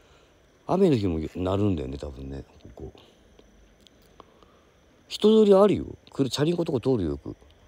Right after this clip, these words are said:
まあ、でも今日日曜日だからどうかな。そんなに、うん。歩いてない？歩いてるよ。歩いてるよ。誰か歩いてない？あれ？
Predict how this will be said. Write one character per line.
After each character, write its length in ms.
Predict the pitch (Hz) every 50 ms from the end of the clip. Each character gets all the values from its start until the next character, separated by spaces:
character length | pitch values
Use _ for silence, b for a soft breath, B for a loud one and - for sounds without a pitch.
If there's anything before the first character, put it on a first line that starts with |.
| - 95
ま 140 | 107 113 110
あ、 40 |
で 80 | 104 131
も 80 | 110 95
今 140 | - 143
日 60 | 101 95
日 160 | 98 - 185
曜 60 | 170
日 40 | 117
だ 80 | 90
か 20 | 82
ら 40 | 78
ど 80 | 104 104
う 40 |
か 120 | - 78 69
な。 80 | 64 60 64 - - - b b b b b b b b b b b b b b b b - - -
そ 160 | - - 110 113
ん 180 | 113 113 113
な 80 | 110 104
に、 180 | 101 98 - - - - - - _ _ -
う 40 | 80
ん。 420 | 80 78 76 73 73 71 69 71 - _ _ - _ _ _ _ _ _ _ _ _ _ _ _
歩 140 | - 90 107
い 40 | 170
て 100 | - 95
な 80 | 76 76
い？ 80 | - _ _ _ _ _ _ _ _ -
歩 120 | - -
い 60 | 190
て 100 | - -
る 100 | 85 65
よ。 120 | 65 67 65 - _ _ _ _ _ _ _ _ - _ _ _ _ _ _ _ _ - _ b b b b b b b b b _ _ - - - _ - - _ _ _ - - -
歩 160 | - - 110 131
い 60 | 135
て 100 | - -
る 120 | - -
よ。 60 | 73 - _ _ _ _ _ _ _ _ _ _ _ _ _ _ _ _ _ _ _ _ - - - B B B B B B B - -
誰 160 | - 117 110
か 80 | - -
歩 160 | 73 87 120
い 40 | 120
て 140 | - 78
な 80 | 67 65
い？ 20 | 62 - - _ - _ _ - - - _ _ _ _ _ _ _ _ _ _ _ _ _ _ _ _ _ _ _ _ _ _ -
あ 40 | -
れ？ 60 | -